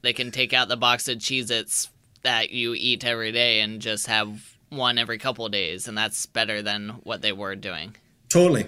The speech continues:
Speaker 2: And, uh, y-, you make a really good point. If you make wholesale changes, you're less likely to keep them. And, um, if you make wholesale changes too,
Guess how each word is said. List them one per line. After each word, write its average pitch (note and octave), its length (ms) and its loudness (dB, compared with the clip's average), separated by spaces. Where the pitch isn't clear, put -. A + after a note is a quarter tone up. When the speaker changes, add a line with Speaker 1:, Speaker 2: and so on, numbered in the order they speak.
Speaker 2:
And, C#3+ 340 10
uh, D3+ 220 0
y-, F3 120 -6
you F3 220 10
make F3+ 180 10
a D#3 80 6
really D3+ 220 8
good C3+ 160 4
point. A2 440 2
If D3 220 6
you D#3+ 160 8
make D3 360 8
wholesale D3+ 600 6
changes, D3+ 600 4
you're C3 100 4
less C3 240 4
likely B2 300 0
to A#2+ 80 -4
keep B2+ 320 0
them. F#2 160 -8
And, B2+ 680 2
um, A#2 720 0
if D3+ 160 6
you F#3 100 6
make D#3 320 6
wholesale C#3+ 560 8
changes C3 560 4
too, C#3 640 4